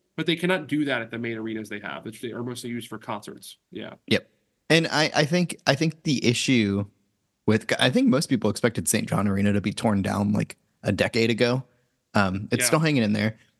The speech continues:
Speaker 2: The, the
Speaker 1: They
Speaker 2: reason
Speaker 1: still use it
Speaker 2: why
Speaker 1: for other sports, right?
Speaker 2: they d-, they do use it for other sports. The other reason why it's still hanging in there and why it could be gone in the future,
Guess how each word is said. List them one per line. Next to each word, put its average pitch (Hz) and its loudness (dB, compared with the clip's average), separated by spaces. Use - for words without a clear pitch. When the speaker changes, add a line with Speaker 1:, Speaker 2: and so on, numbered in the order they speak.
Speaker 2:
The, 131 2
the 120 4
Speaker 1:
They 107 2
Speaker 2:
reason 160 4
Speaker 1:
still 110 4
use 117 4
it 120 2
Speaker 2:
why 104 2
Speaker 1:
for 113 0
other 139 -4
sports, 117 -10
right? 120 -2
Speaker 2:
they 151 6
d-, 143 -6
they 151 4
do 151 0
use 214 2
it - -2
for - 0
other 131 4
sports. - 0
The 131 2
other 165 4
reason 143 2
why 107 0
it's - 0
still 127 2
hanging 120 4
in 101 2
there - -2
and 110 4
why 113 4
it - -4
could 160 2
be 165 0
gone 113 2
in 104 2
the 98 0
future, - -4